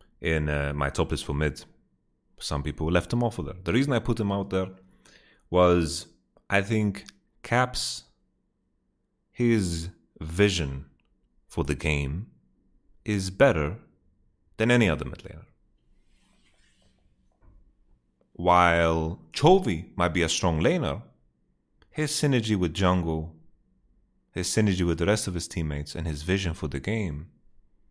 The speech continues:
it's really not there. Chovy is not a complete mid laner.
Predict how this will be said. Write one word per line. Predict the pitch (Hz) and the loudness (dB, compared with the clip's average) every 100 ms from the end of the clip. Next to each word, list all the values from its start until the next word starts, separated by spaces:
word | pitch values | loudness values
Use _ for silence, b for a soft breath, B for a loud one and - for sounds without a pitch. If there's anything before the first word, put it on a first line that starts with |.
| _ | _
it's | - | -6
really | 107 120 | 0 2
not | 92 71 | 2 0
there. | - 60 - _ _ _ _ _ _ _ _ _ _ _ _ _ _ _ _ _ _ _ _ - _ _ _ | -4 -8 -12 _ _ _ _ _ _ _ _ _ _ _ _ _ _ _ _ _ _ _ _ -20 _ _ _
Chovy | - 117 113 | 2 4 6
is | 101 | 4
not | 98 95 | 2 -2
a | |
complete | 95 95 90 87 82 | -4 -6 -4 -4 -4
mid | 80 71 | -6 -8
laner. | 71 - | -12 -16